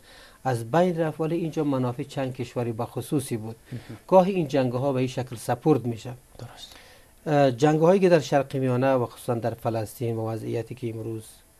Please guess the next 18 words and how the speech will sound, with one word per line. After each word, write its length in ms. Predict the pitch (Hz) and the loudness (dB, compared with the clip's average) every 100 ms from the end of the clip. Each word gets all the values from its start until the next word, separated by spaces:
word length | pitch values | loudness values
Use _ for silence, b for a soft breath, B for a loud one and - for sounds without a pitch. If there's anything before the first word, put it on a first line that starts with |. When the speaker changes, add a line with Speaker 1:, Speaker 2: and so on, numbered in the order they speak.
| b b b b b 120 | b b b b b -6
Speaker 1:
اه، 220 | 110 110 | -4 -4
میان 300 | 113 113 113 | -4 -2 -4
اسرائیل 560 | 110 - 110 113 110 | -6 -6 -4 -4 -4
و 100 | 110 | -6
فلسطین 720 | 107 117 113 - - 123 113 113 147 | -8 -6 -6 -10 -4 -2 -2 -6 -8
و 140 | 117 113 120 | -8 -8 -10
در 100 | 127 | -8
مجموع 540 | 120 117 110 131 131 120 | -4 -4 -6 -2 0 0
یک 120 | 113 | 0
محوریت 460 | 117 117 110 156 | -2 -2 2 2
جهان 360 | 139 123 120 113 | 2 -2 -2 -4
اسلام 360 | 113 - 117 113 | -8 -10 -10 -10
شکل 400 | - 113 120 120 | -12 -12 -10 -10
گرفته 340 | 120 117 170 | -10 -4 -2
است، 140 | 170 - B B B B B B | -2 -6 B B B B B B
این 180 | 165 170 | 0 2
هم، 260 | 160 165 165 | 2 2 0
م، 580 | 147 - 151 120 113 | -2 -4 -6 -6 -6